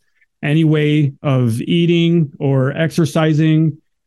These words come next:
or even thinking or talking to yourself in a way that's gonna have a negative impact on yourself long-term, um, that,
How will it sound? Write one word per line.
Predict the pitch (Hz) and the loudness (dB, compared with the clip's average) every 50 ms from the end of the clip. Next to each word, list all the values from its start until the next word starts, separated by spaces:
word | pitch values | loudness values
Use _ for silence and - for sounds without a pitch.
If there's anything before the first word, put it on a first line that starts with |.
| _ _ _ _ _ - | _ _ _ _ _ -4
or | 135 135 147 | -2 0 0
even | 160 165 180 170 | 0 2 0 0
thinking | 135 - 165 165 170 151 160 147 139 131 131 123 123 143 | 0 0 0 0 0 0 0 0 2 2 0 -2 -2 -4
or | 147 131 127 | -2 -2 -2
talking | - 139 147 165 170 - 156 135 | -2 -2 -2 -2 0 0 -2 -2
to | - 123 | 0 0
yourself | 123 120 113 - - 127 110 107 107 104 | 0 -2 -2 -2 -4 -4 -2 -2 -4 -4
in | - 147 127 | -2 0 0
a | 127 120 | 2 2
way | 113 120 120 120 | 2 0 0 0
that's | 113 113 104 - | 0 -2 -2 -2
gonna | - 127 120 113 | -2 0 0 0
have | 107 117 107 | 0 0 2
a | 107 | 2
negative | 107 107 107 107 107 107 101 | 2 2 2 0 0 0 0
impact | 113 104 101 104 104 101 101 - | 0 0 0 0 -4 -4 -4 -4
on | 110 107 110 | -4 -4 -4
yourself | 110 104 - 113 107 104 107 - | -6 -6 -6 -6 -6 -6 -6 -6
long-term, | - 120 110 110 107 107 - 117 113 120 143 139 135 - | -6 -4 -4 -4 -6 -6 -8 -8 -8 -6 -6 -6 -6 -6
um, | 143 131 120 120 | -4 -2 0 0
that, | 120 123 | 0 0